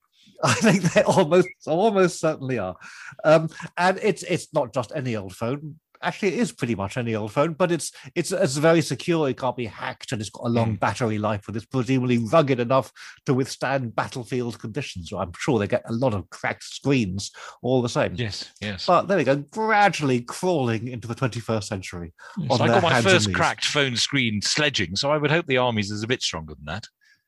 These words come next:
Speaker 1: What were you doing sledging? That's not like you.
Speaker 2: What do you mean it's not like me?
Speaker 1: Is
Speaker 2: You
Speaker 1: it
Speaker 2: give me
Speaker 1: like
Speaker 2: a bit
Speaker 1: you?
Speaker 2: of snow and a sledge. I love sledging, yes, even if the
Speaker 1: Yes.
Speaker 2: children don't want to do it. I,
Speaker 1: Yeah.
Speaker 2: yes, love it. Absolutely. Yes.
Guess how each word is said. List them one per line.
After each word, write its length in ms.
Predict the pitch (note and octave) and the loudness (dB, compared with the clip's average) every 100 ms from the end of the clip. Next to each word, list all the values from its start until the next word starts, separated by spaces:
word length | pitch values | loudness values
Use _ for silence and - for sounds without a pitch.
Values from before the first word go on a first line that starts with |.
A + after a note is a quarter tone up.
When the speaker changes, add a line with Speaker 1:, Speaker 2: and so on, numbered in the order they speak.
| _ - - _ _ _ _ _ _ - | _ -20 -20 _ _ _ _ _ _ -2
Speaker 1:
What 100 | C#4 | 2
were 80 | |
you 80 | C4+ | 4
doing 240 | A#3+ G3 F3 | 6 6 6
sledging? 520 | - B2+ G2 E2 D2+ _ _ _ | 4 2 0 -6 -10 _ _ _
That's 160 | D#3 - | -6 -4
not 100 | G2+ | -4
like 220 | F#2 F2 | -4 -4
you. 80 | F3+ | -6
Speaker 2:
What 760 | A3+ _ _ _ _ _ _ - | -6 _ _ _ _ _ _ -10
do 60 | |
you 20 | D#4+ | -4
mean 80 | |
it's 120 | G#3+ - | -2 -2
not 120 | E2+ | -2
like 200 | D#2+ F2 | -4 -2
me? 340 | E2 C#2 - _ _ _ _ - | -4 -4 -8 _ _ _ _ -6
Speaker 1:
Is 100 | C#3 | -2
Speaker 2:
You 60 | A#3 | 2
Speaker 1:
it 20 | |
Speaker 2:
give 40 | |
me 40 | F#2 | 4
Speaker 1:
like 120 | F#2+ | 4
Speaker 2:
a 40 | |
bit 80 | - | 4
Speaker 1:
you? 60 | G2+ | 2
Speaker 2:
of 60 | |
snow 280 | - - A#2+ | 2 2 0
and 80 | C#3+ | 0
a 40 | |
sledge. 240 | - A3 G#3+ | 0 0 0
I 80 | E2 | 0
love 240 | F3+ D4+ | 0 0
sledging, 420 | - C3+ F#2 E2 | 0 0 0 0
yes, 220 | G#2+ - | -2 0
even 180 | B2+ B2+ | -2 0
if 60 | C4 | 0
the 60 | |
Speaker 1:
Yes. 80 | B2+ | 2
Speaker 2:
children 300 | G#3 G3 B2+ | 0 2 2
don't 160 | G#2 G2+ | 2 0
want 180 | F#2 F2 | -2 -4
to 80 | |
do 120 | F2 E2+ | -4 -4
it. 140 | D#2+ | -4
I, 100 | F#2 - _ F#3+ | -8 -12 _ -4
Speaker 1:
Yeah. 80 | A#3 | 0
Speaker 2:
yes, 240 | - - _ _ _ _ - | 0 -4 _ _ _ _ -6
love 180 | - A#3+ | -2 -2
it. 220 | - - - _ _ _ _ | -4 -8 -16 _ _ _ _
Absolutely. 600 | - - - B2 F#2 - _ - - - _ _ _ - | -12 -10 -6 -4 -4 -6 _ -20 -20 -20 _ _ _ -4
Yes. 360 | G#3+ D3+ - | -2 -2 -4